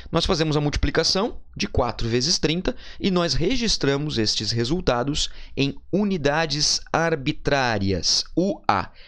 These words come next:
chamado desta forma, pessoal, porque não existe nenhum,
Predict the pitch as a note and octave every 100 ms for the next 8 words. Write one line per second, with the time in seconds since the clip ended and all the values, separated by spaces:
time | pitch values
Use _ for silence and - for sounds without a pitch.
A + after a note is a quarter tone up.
0 | - - - D#3 D#3+ F#3+ E3 C#3 B2 D3
1 | - D#3 E3+ C3+ A2 - G2+ - - D3
2 | E3 C#3 D3+ E3 D#3 C3+